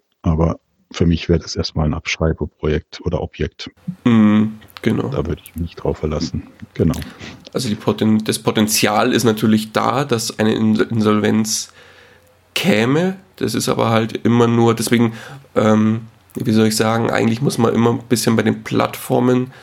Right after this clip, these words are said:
Speaker 2: auch über den Tellerrand schauen und schauen, wenn die Geschäftsberichte veröffentlichen, und viele machen das ja auch sehr transparent, ähm, schreiben die denn seit, seit, seit Anbeginn nur sch-, nur rote Zahlen oder schreiben die mittlerweile auch schwarze Zahlen und wenn ja, wie lange schon?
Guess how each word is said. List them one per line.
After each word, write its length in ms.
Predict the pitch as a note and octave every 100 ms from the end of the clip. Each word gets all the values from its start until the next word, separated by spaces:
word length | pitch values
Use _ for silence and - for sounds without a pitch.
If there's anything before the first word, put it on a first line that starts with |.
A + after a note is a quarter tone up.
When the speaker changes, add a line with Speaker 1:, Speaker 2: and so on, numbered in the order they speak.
| - -
Speaker 2:
auch 160 | -
über 200 | - C#3
den 160 | C3+ C3
Tellerrand 460 | C3+ C3 C3 B2+ B2
schauen 420 | B2+ B2 B2 C3 - - - - -
und 280 | - A2 A2
schauen, 500 | G#2+ A2 A2+ A2+ - - -
wenn 160 | A2
die 100 | A#2
Geschäftsberichte 840 | A2 A2 A#2+ - - A#2+ A2+ A2+ -
veröffentlichen, 800 | - - B2 C#3+ C3+ C3+ C3 -
und 120 | G#2+
viele 280 | - A#2+ G#2+
machen 360 | A2 - C#3+
das 200 | C3 C3
ja 100 | C3+
auch 160 | A#2+ -
sehr 140 | B2+ A#2
transparent, 800 | B2 A#2+ - B2 A#2 A#2 A#2 - - - - - - _
ähm, 460 | - A2 G#2+ G#2+ G#2+ - _ _ -
schreiben 320 | - A2 A#2
die 80 | A#2+
denn 140 | A2+
seit, 300 | A2 A2 G#2+ -
seit, 300 | - A2+ A2
seit 400 | - - A#2 -
Anbeginn 520 | - C#3 C3+ C3 B2+ B2
nur 160 | A#2+
sch-, 180 | A#2 -
nur 200 | A#2+ A#2 A2+
rote 360 | A2+ C3 C#3
Zahlen 500 | C3+ C#3+ B2+ C3+ C3
oder 480 | A2+ A2+ A2+ A2 A2 - - -
schreiben 340 | - A2+ A2 A2
die 80 |
mittlerweile 460 | A2 G#2+ A#2 A2+ -
auch 100 | -
schwarze 380 | - - B2+ C#3
Zahlen 300 | - B2 B2
und 160 | A2+ A2
wenn 160 | A2
ja, 280 | A2 A#2+ C3+
wie 60 | A2+
lange 320 | A#2 - A2
schon? 260 | - A#2